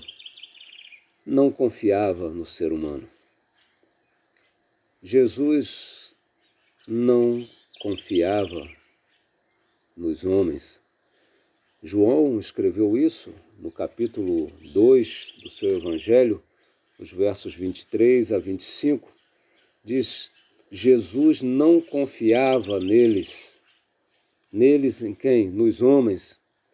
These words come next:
E diz o porquê. Porque Jesus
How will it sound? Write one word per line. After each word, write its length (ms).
E 80
diz 520
o 120
porquê. 600
Porque 300
Jesus 800